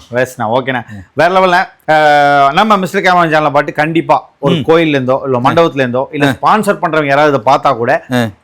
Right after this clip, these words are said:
Speaker 1: உங்களை நோக்கி படையெடுப்பாங்க.
Speaker 2: சரி.
Speaker 1: From பட்ஜெட் டேபிள்ல இருந்து, இது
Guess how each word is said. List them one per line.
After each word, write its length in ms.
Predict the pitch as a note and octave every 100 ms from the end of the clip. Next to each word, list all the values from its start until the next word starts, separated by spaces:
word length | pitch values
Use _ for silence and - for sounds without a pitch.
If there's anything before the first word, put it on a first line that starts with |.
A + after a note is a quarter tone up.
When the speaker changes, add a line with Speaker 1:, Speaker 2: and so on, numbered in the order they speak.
| _
Speaker 1:
உங்களை 220 | B2 B2
நோக்கி 240 | A#2+ D3 C#3+
படையெடுப்பாங்க. 760 | C3+ C#3 C3 A2 A2 A#2+ F#3 -
Speaker 2:
சரி. 300 | - A2+ F2+ _ _ _ - -
Speaker 1:
From 260 | E3+ C#3+ - _ - A2
பட்ஜெட் 400 | D#3 C#3 G3 G3+
டேபிள்ல 260 | F3 D#3+ D3+
இருந்து, 400 | D3 D#3 A#3+ - _ -
இது 240 | E3+ G3